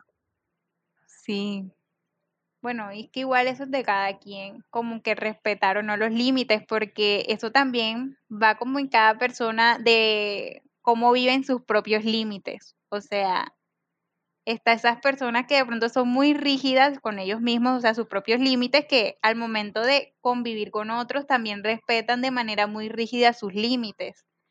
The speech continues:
Pero hay también otras que de pronto son como que más, digámosle, liberales y no tienen como que muy definidos, más bien, no tienen muy definidos sus límites,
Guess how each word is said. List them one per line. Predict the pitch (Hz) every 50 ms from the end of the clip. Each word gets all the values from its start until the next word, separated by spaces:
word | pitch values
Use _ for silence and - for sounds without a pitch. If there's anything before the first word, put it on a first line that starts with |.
| _ _ _ _ _ _ _
Pero | - 233 233 226 226 220 208
hay | 202 202 190 185
también | 208 202 208 226 226 240 247
otras | 254 254 254 254 262 - -
que | 311
de | 247 226
pronto | 226 202 202 196 208 214
son | - 226 220 220
como | 240 254 247 240
que | - 220 214 202 202 196 196 202
más, | 202 202 196 190 185 185 190 196 196 196
digámosle, | 202 196 185 185 190 208 220 226
liberales | 226 220 214 196 180 180 185 185 185 190 190 196 202 208 208 202 208 208 - -
y | 202 196 190 190
no | 190 190 190 185
tienen | 208 208 214 226
como | - 254 247 247
que | 240 226
muy | 214 214 220 226
definidos, | 208 233 247 - - 226 208 202 208 220
más | 214 196 185 175
bien, | 180 - -
no | 196 190 185
tienen | 202 208 220
muy | 226 233 233
definidos | 220 240 254 - 254 220 208 220
sus | - 240
límites, | 233 226 240 247 269 269 302 311